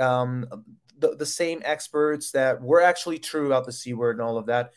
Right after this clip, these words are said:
they are now saying that there is gonna be chaos and, um, because of that, this and that reason. And now when the I M F and many others tell you that, you know, climate change and, and, uh, blockchain technology is coming,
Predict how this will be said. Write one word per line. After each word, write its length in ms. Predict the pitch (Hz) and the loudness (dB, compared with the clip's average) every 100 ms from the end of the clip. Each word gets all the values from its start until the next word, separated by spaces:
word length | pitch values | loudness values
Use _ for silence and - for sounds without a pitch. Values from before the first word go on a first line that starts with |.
| _ _ - | _ _ -8
they 220 | 120 135 | -4 -2
are 80 | 135 | -2
now 240 | 135 131 131 | 0 0 0
saying 360 | - 135 131 | -2 -4 -2
that 180 | 123 123 _ - | -2 -2 _ -8
there 140 | 123 | -6
is 80 | 123 | -4
gonna 160 | 120 123 | -4 -4
be 160 | 131 | -6
chaos 480 | 127 156 170 120 120 | -6 0 2 2 0
and, 180 | 117 117 | -6 -4
um, 300 | 113 117 110 _ _ _ - | -2 -2 -6 _ _ _ -10
because 260 | 123 127 127 | -8 -4 -4
of 140 | 117 | 0
that, 360 | 127 131 127 123 123 | 2 4 2 -4 -4
this 240 | 135 135 | -4 -4
and 100 | 127 | 0
that 180 | 127 127 | 2 2
reason. 400 | 131 180 123 117 - - _ | -2 -6 -4 -4 -6 -20 _
And 140 | 139 135 | -4 0
now 120 | 139 | 0
when 180 | 139 135 | 0 -4
the 140 | 135 | -4
I 180 | 135 135 | 0 2
M 120 | 135 | 2
F 160 | 135 131 | 0 -4
and 140 | 123 | -4
many 240 | 131 135 - | -4 -4 -2
others 360 | 131 131 127 | -2 -4 -6
tell 220 | - 151 | 0 2
you 200 | 143 123 | 2 -2
that, 320 | 113 117 113 - | -2 0 0 -4
you 100 | 123 | -6
know, 140 | 120 | -6
climate 560 | 117 - 139 143 139 127 | -6 -4 0 0 -2 -8
change 480 | - 120 113 110 - | -6 -4 -4 -6 -8
and, 180 | 120 | -6
and, 220 | 113 117 110 _ _ - | -6 -8 -10 _ _ -4
uh, 240 | 123 117 110 | 0 0 2
blockchain 500 | 135 151 151 - 135 | 4 4 2 -8 -8
technology 560 | 131 135 139 139 123 | -10 -6 -4 -4 -4
is 140 | 120 - | -8 -10
coming, 500 | - 123 117 110 | -6 -4 -2 -4